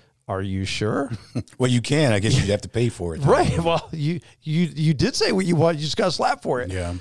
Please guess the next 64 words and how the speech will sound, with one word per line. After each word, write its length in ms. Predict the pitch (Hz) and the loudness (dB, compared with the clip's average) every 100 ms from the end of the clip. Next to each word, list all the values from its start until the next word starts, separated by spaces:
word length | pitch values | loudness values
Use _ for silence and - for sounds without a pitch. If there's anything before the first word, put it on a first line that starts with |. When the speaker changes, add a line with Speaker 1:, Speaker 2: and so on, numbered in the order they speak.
| - _ | -12 _
Speaker 1:
Like 140 | - 151 | -2 -2
I 20 | |
said, 260 | 156 311 - | 0 0 2
I'm 100 | 170 | 2
not 100 | 175 | 2
saying 160 | 220 | 2
it's 80 | 170 | 2
the 60 | 165 | 0
right 120 | 170 | -2
thing 120 | 156 139 | 0 -2
to 60 | |
do, 220 | 151 233 147 | 0 0 2
but 120 | 139 | 0
I'm 120 | 147 | 2
also 260 | 214 - 143 | 2 2 0
saying, 540 | - 139 131 127 127 - - | 0 -2 0 0 -2 -8 -16
suggesting 640 | - 117 117 196 - 127 113 | -8 -4 0 0 0 -2 0
that 140 | 117 | 0
there 120 | 123 135 | 2 2
ought 120 | 175 | 2
to 60 | 139 | 2
be 100 | 131 | -2
some 480 | - 143 139 123 - | 0 2 2 -2 -4
<clears throat> 40 | |
amount 320 | 123 117 117 | -2 0 0
of 80 | 113 | -2
self-control 720 | 127 123 135 - 107 98 107 - - - - _ - | -2 -2 -6 -4 -2 -2 -4 -10 -20 -20 -20 _ -4
in 140 | 139 | 0
the 60 | 147 | 2
words 240 | 123 127 135 | 2 0 0
that 80 | |
come 140 | 139 123 | -2 -2
out 120 | 117 | -2
of 60 | - | -4
people's 340 | 113 131 117 | -4 -4 -2
mouths. 280 | 208 127 98 | -2 -2 -2
And 200 | 151 135 | -2 -2
Speaker 2:
Sure. 80 | 127 | 0
Speaker 1:
I 120 | 147 | 0
think 280 | 170 156 156 | 0 -2 -4
if 140 | 123 | -2
you're, 180 | 139 156 | -2 0
I'm 220 | 139 220 - | 0 0 0
one 380 | 254 170 175 160 | 0 0 0 0
of 40 | |
those 120 | 143 | 0
guys 180 | 143 135 | 0 2
that 60 | 127 | 0
like 160 | 113 | 0
to 40 | 117 | -4
be 120 | 110 | -4
fair. 240 | 117 90 | -4 -4
If 80 | 95 | -4
you're 100 | 123 | -2
gonna 120 | 151 | -2
be 100 | 160 | -2
fair 200 | 139 170 | -2 0
and 80 | 170 | 0
you're 100 | 135 | 0
gonna 160 | 131 127 | 0 2
hold 400 | 139 135 131 - | 2 2 0 -4
Will's 220 | 131 135 | -2 -2
standard 500 | - 135 131 135 131 - | -2 -4 -2 -4 -6 -6
to 320 | 135 127 | -2 -2